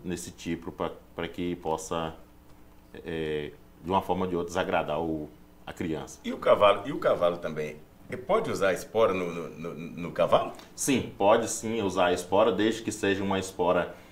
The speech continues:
Speaker 1: é, que eles, é, nós damos o dom-, o nome dela de espora de doma. Então a espora, ela não pode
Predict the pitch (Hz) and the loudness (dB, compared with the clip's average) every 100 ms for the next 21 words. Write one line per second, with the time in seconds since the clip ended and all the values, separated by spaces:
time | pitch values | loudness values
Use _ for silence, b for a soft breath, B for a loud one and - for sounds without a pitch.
0 | B - - 85 85 87 80 - - 92 | B -10 -2 2 2 2 0 -6 -2 0
1 | 90 87 80 - - 82 87 90 82 90 | 2 0 -4 -6 -4 -2 2 0 2 0
2 | 90 82 82 85 - 92 90 90 85 85 | 0 -2 -2 -2 -4 -2 0 0 0 0
3 | 92 90 92 - 92 95 110 101 92 80 | 0 0 -2 0 2 4 2 2 0 0
4 | B B B - 78 90 95 92 - 90 | B B B -16 -4 2 2 2 4 6
5 | 95 110 110 120 - 104 107 107 120 | 8 6 4 0 2 6 6 4 0